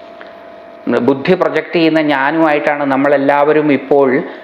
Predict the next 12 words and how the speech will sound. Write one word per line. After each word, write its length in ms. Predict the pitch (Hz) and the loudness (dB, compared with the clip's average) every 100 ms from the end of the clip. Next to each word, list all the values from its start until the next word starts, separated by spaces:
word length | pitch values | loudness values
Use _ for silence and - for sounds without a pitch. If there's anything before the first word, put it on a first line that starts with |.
| - - | -14 0
ഗുണവൈഷമ്യം 1040 | 139 151 151 135 143 147 180 165 170 165 | 0 2 0 2 0 0 -2 -2 0 2
വന്നതുകൊണ്ട് 920 | 147 143 143 147 139 139 135 170 208 - - - - | 2 0 0 0 2 2 2 0 -2 -10 -16 -6 -4
താതാത്മ്യം 680 | 123 131 143 147 135 156 147 | -2 0 0 -2 -2 -2 0
പ്രാപിച്ചിരിക്കുന്നത്. 920 | 135 120 123 127 113 110 113 110 - - - - - | -2 -2 -4 -4 -4 -4 -4 -4 -8 -10 -18 -18 -6
അതുകൊണ്ട് 800 | 117 143 143 165 135 139 160 - - | -2 0 0 0 0 -2 -4 -10 -4
കുറച്ച് 280 | 180 - 233 | -4 -2 -6
സമയമെടുക്കും 1080 | - 156 143 165 165 139 131 143 151 247 - - - | 0 0 2 0 2 2 2 2 2 0 -10 -16 -8
ആ 560 | 127 139 156 190 - - | -4 0 0 -2 -4 -4
എന്നെ 580 | 131 131 139 160 170 - 123 | -2 0 0 0 0 -2 -4
അറിയുന്ന 640 | 127 135 143 147 165 160 | -4 -2 0 0 -2 -4
അറിവിനെ 640 | 120 127 131 139 143 185 - | -6 -4 0 0 0 -2 -4
കണ്ടെത്താൻ. 440 | 127 120 117 - | -4 -4 -6 -8